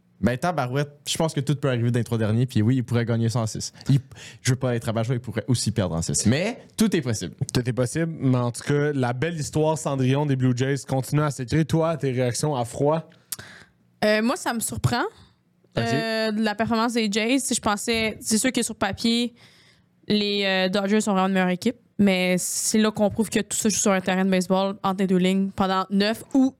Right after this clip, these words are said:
Speaker 3: dix-huit manches. Faut voir que
Speaker 2: Ouais, un ou deux matchs dans le
Speaker 3: un
Speaker 2: même
Speaker 3: ou deux
Speaker 2: match,
Speaker 3: matchs
Speaker 2: dans
Speaker 3: dans
Speaker 2: le
Speaker 3: le
Speaker 2: fond.
Speaker 3: même match, mais je pense que c'est la meilleure compétition que les Dodgers ont eue durant les séries. Tu sais, c'est pas un swipe. Euh, tu sais, ils ont,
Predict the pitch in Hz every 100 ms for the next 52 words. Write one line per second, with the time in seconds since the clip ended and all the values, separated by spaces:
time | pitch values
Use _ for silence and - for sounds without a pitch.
0 | - 202 202 190 185 302 - - - 196
1 | 202 208 143 147 143 170 160 147 156 147
2 | 156 - - 131 131 127 127 254 269 262
3 | 135 226 226 262 - 262 226 240 247 254
4 | 226 220 233 220 220 226 220 233 233 226
5 | - 226 233 226 208 202 208 214 226 214
6 | 214 208 202 202 208 196 208 214 285 262
7 | 240 220 220 226 214 202 - 226 202 208
8 | 269 _ _ _ _ - - 185 185 180
9 | 175 175 175 202 196 190 185 185 175